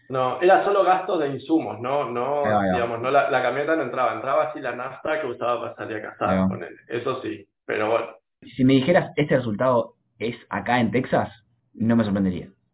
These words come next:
Speaker 1: Sí, sí.
Speaker 2: Pero en Uruguay, pa, no, no sé, no sé, no tengo ni idea, hay que, hay que ver, no sé.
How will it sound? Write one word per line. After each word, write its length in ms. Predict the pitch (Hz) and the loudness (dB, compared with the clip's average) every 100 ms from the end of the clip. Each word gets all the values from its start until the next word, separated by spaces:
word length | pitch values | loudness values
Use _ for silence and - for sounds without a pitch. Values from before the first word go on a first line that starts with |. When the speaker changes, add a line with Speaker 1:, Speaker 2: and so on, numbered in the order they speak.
| - - - - | -20 -20 -14 -6
Speaker 1:
Sí, 220 | 135 131 | -6 -4
sí. 320 | 131 120 - - _ _ _ _ _ _ _ - | -4 -4 -8 -16 _ _ _ _ _ _ _ -4
Speaker 2:
Pero 340 | 104 95 90 | 0 0 2
en 80 | 92 | 0
Uruguay, 480 | 87 90 127 131 - | 0 0 2 0 -2
pa, 240 | 104 104 | -4 -6
no, 140 | 95 - | -6 -8
no 100 | 117 | -4
sé, 140 | 127 | -2
no 120 | 113 | -2
sé, 100 | 110 | -2
no 100 | 104 | -4
tengo 140 | 113 113 | -2 -2
ni 60 | |
idea, 160 | 107 95 | -2 -2
hay 80 | 101 | -4
que, 120 | 107 | -4
hay 100 | 104 | -4
que 100 | 101 | -2
ver, 120 | 101 95 92 _ _ - | -2 -4 -10 _ _ -12
no 80 | |
sé. 160 | 98 | -12